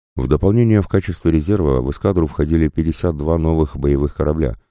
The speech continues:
недавно сошедшие со стапелей космоверфей Тульского промышленного пояса. Все они шли под идентификационными номерами,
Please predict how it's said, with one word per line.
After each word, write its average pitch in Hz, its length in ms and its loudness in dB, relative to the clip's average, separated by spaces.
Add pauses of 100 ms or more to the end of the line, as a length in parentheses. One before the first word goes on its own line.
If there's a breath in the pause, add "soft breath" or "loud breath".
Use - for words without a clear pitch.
(200)
недавно 64 380 -2
сошедшие 67 560 -4
со - 140 -6
стапелей 67 560 -2
космоверфей 69 800 -4
Тульского 78 520 -4
промышленного 67 600 -4
пояса. - 440 -6 (680)
Все - 200 2
они 110 160 4
шли 104 220 0
под 87 300 -2
идентификационными 82 1000 -2
номерами, 80 520 -2